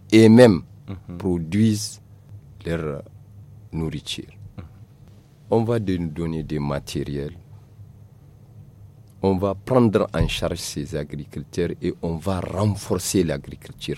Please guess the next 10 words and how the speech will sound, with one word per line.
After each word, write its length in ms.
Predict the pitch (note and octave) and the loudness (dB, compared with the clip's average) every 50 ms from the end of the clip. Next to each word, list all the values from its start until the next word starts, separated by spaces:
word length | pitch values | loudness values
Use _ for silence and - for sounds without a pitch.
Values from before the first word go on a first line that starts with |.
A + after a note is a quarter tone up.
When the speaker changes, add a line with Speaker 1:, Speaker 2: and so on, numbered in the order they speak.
| - | -8
Speaker 1:
dans 100 | B1+ B1 | -12 -14
notre 380 | B1+ C#2 C#2 C2+ C2+ - - - | -12 -14 -14 -16 -16 -18 -20 -20
pays. 280 | - - - - - - - - - - - - - - - - - - - - - - - - - - - - - - - - | -20 -20 -18 -18 -18 -20 -20 -20 -20 -20 -20 -20 -20 -20 -20 -20 -20 -20 -20 -20 -20 -20 -20 -20 -20 -20 -20 -20 -20 -20 -16 -8
Les 260 | E2+ F2 A2 A#2+ A2+ | 2 4 6 8 10
agriculteurs, 680 | C#3+ C#3 C3 C#3+ C#3+ C3 C3+ - C3 A#2 - - C3+ A2 | 8 8 8 6 0 -2 -2 -6 -8 -4 2 4 4 4
là, 180 | F#2+ F2+ D#2+ D#2 | 4 2 -2 -2
leur 260 | D#2+ F2+ A2+ B2+ A#2+ | 2 6 6 6 6
production 800 | - - - A2 A2+ G#2+ F2 G#2 - - - - - G#2 D2+ C2 - - - - - | 2 0 2 4 4 4 4 2 0 0 0 0 0 0 -2 -2 -8 -18 -20 -14 -10
Speaker 2:
Mhm. 40 | G2+ | -8
Speaker 1:
sera 560 | F2+ - - F#2 E2+ E2+ F2 F2+ F#2+ F#2+ G2+ | -8 -6 -4 -4 -4 -2 -2 -2 -4 -4 -8